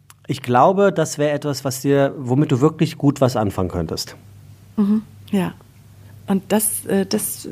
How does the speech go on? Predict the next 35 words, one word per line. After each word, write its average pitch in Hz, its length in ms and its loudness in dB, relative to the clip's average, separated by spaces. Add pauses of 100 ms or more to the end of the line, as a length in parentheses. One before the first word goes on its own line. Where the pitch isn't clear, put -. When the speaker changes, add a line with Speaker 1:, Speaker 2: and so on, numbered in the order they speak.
Speaker 2:
kommt 247 240 -2
immer 262 140 2
mal 247 140 4
so 240 160 -4
wieder, 285 180 4
dass 202 140 -2
ich - 120 -14
mir 214 60 0
das 208 160 -2
wünschen 247 340 2
würde. 185 120 0
Ich 196 80 -2
glaub, 202 160 0
deswegen 220 280 2
genieße 220 300 2
ich 233 80 -8
das - 160 -2
auch - 80 0
so - 140 -2
als 196 180 -2
Frühaufsteher, 202 720 0 (600)
tags, 214 480 -2
äh, - 40 -2
morgens, 202 680 0 (100)
ähm, 202 220 0
die 185 120 -4
Zeit 214 360 2
ein 208 180 2
wenig 208 260 0
für - 100 -2
mich 220 260 2
zu 170 220 -2
haben, 156 220 -2
wenn 165 120 -2
die 160 160 -4